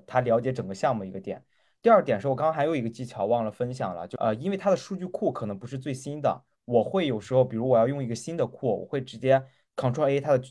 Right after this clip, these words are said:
因为它的上下文真的足够长到你完全不需要考虑这个事情，我就会 Ctrl A 它全部的那个文档，然后丢给 Copilot，他说我要用这个库，然后我想实现这个需求，这是文档，你给我把代码写出来。他写的大部分情况下是直接能用的。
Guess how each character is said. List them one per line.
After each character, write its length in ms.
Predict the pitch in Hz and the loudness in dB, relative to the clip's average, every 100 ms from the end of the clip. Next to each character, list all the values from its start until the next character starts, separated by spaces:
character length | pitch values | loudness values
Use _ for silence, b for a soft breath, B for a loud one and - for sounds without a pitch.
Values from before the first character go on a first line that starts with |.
| - | -6
因 60 | |
为 80 | 175 | -4
它 140 | 175 | 4
的 80 | 190 | 4
上 180 | 170 185 | 4 2
下 140 | 151 | 2
文 160 | 135 120 | 0 0
真 140 | 147 | -2
的 100 | 147 | -4
足 220 | 127 - 95 | -4 -6 2
够 200 | 170 131 | 2 2
长 380 | - - 107 117 | -2 -6 -4 4
到 200 | 143 113 | 6 6
你 140 | 104 | 2
完 160 | 104 120 | 0 0
全 100 | 160 | -2
不 80 | 160 | 0
需 80 | 175 | 0
要 60 | |
考 220 | 165 - | 0 -4
虑 120 | 95 123 | -8 -6
这 120 | 113 | -6
个 40 | |
事 140 | - 104 | -10 -10
情， 180 | 98 82 _ _ _ _ | -10 -12 _ _ _ _
我 100 | 120 | -4
就 80 | 127 | 0
会 220 | 143 127 - | 2 0 -2
Ctrl 300 | 131 117 143 | -4 0 2
A 80 | 139 | 2
它 100 | 139 | 0
全 260 | - 107 | 0 -4
部 80 | 120 | 2
的 140 | 135 | 2
那 140 | 113 113 | 2 0
个 180 | 113 104 | 0 0
文 220 | 98 95 | -2 2
档， 260 | 131 101 - _ _ _ | 2 2 -6 _ _ _
然 140 | 107 | 0
后 100 | 113 | 2
丢 260 | 113 147 151 | 0 -2 0
给 140 | 131 | -2
Copilot， 460 | 107 - 110 110 107 | -6 -2 0 0 -2
他 160 | 107 | -8
说 340 | 98 120 110 b b | -4 2 2 b b
我 80 | 107 | 4
要 100 | 123 | 4
用 160 | 151 | 2
这 100 | 139 | 0
个 120 | 147 101 | 0 0
库， 280 | - 113 | -2 -4
然 120 | 98 98 | -2 -2
后 60 | |
我 40 | 127 | -2
想 180 | 113 | -4
实 160 | 98 117 | -4 -8
现 140 | 143 | -8
这 80 | 147 | -8
个 60 | 127 | -10
需 160 | 123 | -8
求， 280 | 113 104 - - - | -4 -4 -4 -12 -12
这 100 | 131 | -4
是 120 | 131 | -2
文 160 | 107 | 0
档， 280 | 98 123 101 - | 4 4 2 -6
你 100 | 110 | -8
给 100 | 104 | 0
我 80 | 123 | 2
把 160 | 120 95 | 2 2
代 160 | 95 | 2
码 160 | 107 107 | 2 -2
写 160 | - | -4
出 140 | 90 101 | -10 -8
来。 120 | 82 _ _ _ | -10 _ _ _
他 160 | - 156 | -2 -2
写 240 | - 120 | 0 -2
的 360 | 98 104 104 - _ _ _ _ | 4 4 4 -4 _ _ _ _
大 160 | 160 143 | 4 4
部 80 | |
分 140 | 135 127 | 2 0
情 100 | 120 | -2
况 100 | 110 | -2
下 120 | 113 | -2
是 80 | 104 | -6
直 160 | 104 | -6
接 80 | 107 | -4
能 180 | 101 95 | -4 -6
用 180 | 104 95 | -8 -10
的。 140 | - | -14